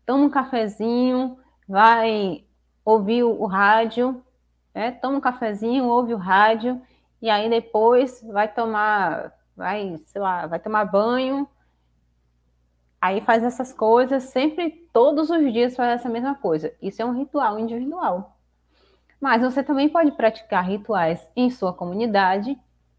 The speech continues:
rituais religiosos ou rituais não religiosos também. Parou pra pensar agora se você pratica algum desses rituais que foram falados? Eu acabei de falar vários exemplos aí de,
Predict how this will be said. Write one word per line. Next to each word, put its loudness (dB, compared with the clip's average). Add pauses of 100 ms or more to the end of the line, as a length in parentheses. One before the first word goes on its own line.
rituais -4
religiosos -4 (140)
ou 0
rituais -2
não -2
religiosos -2 (120)
também. -2 (1160)
Parou 6
pra 2
pensar -6
agora 0
se -14
você -6 (100)
pratica 0
algum 4
desses -2
rituais -4
que -12
foram 0
falados? 0 (440)
Eu 0
acabei 2
de 0
falar 2
vários 2 (1120)
exemplos 2
aí 0
de, -6